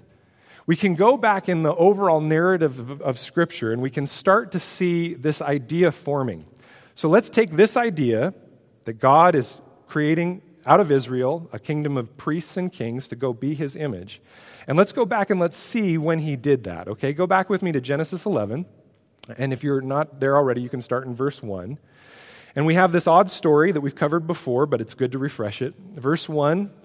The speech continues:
uh, of chapter eleven. We know that so far in the story, there was sin in the garden. Uh, the world started in on that sin so heavily that God had to bring a flood in order to destroy all the evil.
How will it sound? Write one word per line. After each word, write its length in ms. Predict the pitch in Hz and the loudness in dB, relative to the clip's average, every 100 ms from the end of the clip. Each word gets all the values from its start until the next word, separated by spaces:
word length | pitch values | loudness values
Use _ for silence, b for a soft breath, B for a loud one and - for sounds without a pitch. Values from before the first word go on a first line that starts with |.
| - | -12
uh, 40 | |
of 260 | 117 120 117 | -10 -8 -6
chapter 400 | - 131 - 151 | -2 -2 -2 -4
eleven. 420 | 135 107 92 90 - _ b b b b b b b | -2 -2 -6 -14 -20 _ b b b b b b b
We 140 | 127 | -2
know 340 | 139 151 190 208 | 4 6 6 6
that 160 | 127 | 2
so 220 | - 165 160 | 0 2 4
far 360 | - 165 196 | 6 6 6
in 140 | 190 180 | 4 0
the 60 | |
story, 480 | 170 - 170 185 220 | -2 0 2 2 0
there 200 | 185 123 | -2 -2
was 160 | 117 113 | -2 -4
sin 300 | - 175 165 | -2 -2 0
in 80 | |
the 80 | 131 | -2
garden. 600 | 113 156 180 196 196 208 - - B B | -2 2 4 2 -2 -6 -8 -20 B B
Uh, 220 | 101 98 | -8 -8
the 120 | 92 117 | -6 -4
world 420 | 127 170 180 151 | 2 4 4 2
started 460 | - 165 165 160 | 0 4 4 4
in 120 | 170 190 | 2 2
on 140 | 170 | 2
that 180 | 170 143 | 0 -2
sin 260 | - 175 | -4 -4
so 220 | 147 139 120 | -4 -4 -4
heavily 440 | - 180 190 190 | 0 0 0 -2
that 160 | 120 110 | -2 0
God 200 | 135 147 | 0 2
had 140 | 135 | -2
to 60 | 113 | -6
bring 260 | 104 131 | -6 -6
a 80 | 110 | -6
flood 520 | - - 151 165 180 | -10 -6 2 4 4
in 100 | 143 | 2
order 220 | 123 135 123 | -2 -4 -6
to 120 | - | -12
destroy 580 | 110 113 - 135 139 131 | -10 -10 -8 -2 0 0
all 280 | 127 156 | 0 2
the 180 | 170 120 | 2 0
evil. 460 | 123 151 190 262 | -2 -2 0 -4